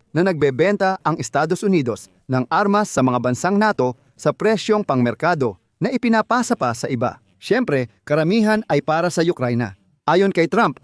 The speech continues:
nag-usap ang mga panig at nagkasundo na magtulungan para maresolba ang digmaan ng Russia at Ukraina. Pero dito rin nakatago ang panganib.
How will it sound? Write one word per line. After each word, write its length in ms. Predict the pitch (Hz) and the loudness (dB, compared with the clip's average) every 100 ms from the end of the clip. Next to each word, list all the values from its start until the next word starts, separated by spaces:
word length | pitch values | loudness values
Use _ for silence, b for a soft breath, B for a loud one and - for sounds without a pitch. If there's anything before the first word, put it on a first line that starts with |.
| _ | _
nag-usap 560 | 151 196 247 247 240 226 | -2 2 2 2 2 2
ang 160 | 160 | 0
mga 160 | 143 127 | 2 2
panig 320 | 156 185 180 - | 2 2 2 0
at 160 | 175 175 | -2 0
nagkasundo 640 | 175 190 208 196 226 226 | 0 0 2 4 2 2
na 100 | 160 | 2
magtulungan 640 | 143 127 120 113 135 147 b b | 2 2 0 2 0 0 b b
para 320 | 202 214 220 | 0 2 2
maresolba 640 | 190 156 143 147 123 170 190 | 2 2 2 2 2 0 0
ang 160 | 156 147 | 0 0
digmaan 560 | 135 120 151 180 180 | 2 2 2 2 2
ng 100 | 196 | 2
Russia 460 | 165 131 - 139 143 - _ | 2 0 2 0 0 -8 _
at 140 | 156 | -2
Ukraina. 560 | 175 165 123 113 110 - _ _ _ | 0 0 0 -2 -4 -10 _ _ _
Pero 240 | 185 202 180 | 2 4 4
dito 320 | 226 254 226 | 2 2 2
rin 220 | 226 214 | 2 2
nakatago 640 | 202 196 185 180 165 175 196 | 2 0 0 0 2 2 2
ang 140 | 180 | 0
panganib. 640 | 185 170 139 139 135 101 | 2 2 2 2 0 -4